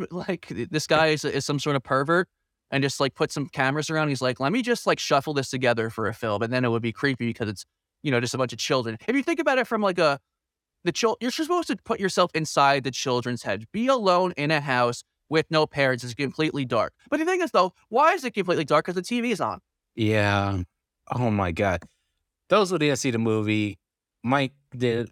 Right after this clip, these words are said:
Speaker 2: pretty much a good explanation. It's a kid named Kevin. He falls down the stairs. Dad calls the mom or whatever, supposedly,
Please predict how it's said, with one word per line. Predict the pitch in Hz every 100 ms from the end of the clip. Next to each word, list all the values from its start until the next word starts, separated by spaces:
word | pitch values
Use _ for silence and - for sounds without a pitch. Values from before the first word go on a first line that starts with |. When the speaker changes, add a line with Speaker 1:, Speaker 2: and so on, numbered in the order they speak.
| -
Speaker 2:
pretty | - 117
much | 107 101 95
a | 101
good | 104 104
explanation. | 98 95 104 95 92 90 92 92
It's | 92 92
a |
kid | 95 123 110
named | 110 104
Kevin. | 104 95 92
He | 90
falls | 117 107
down | 104 101
the |
stairs. | 92 95 90 87 85
Dad | - 95 98 98 _
calls | - 98 92 90 - -
the |
mom | 90 92 87 87 87
or | 92 87
whatever, | 85 85 85 85
supposedly, | - 98 87 85 85 85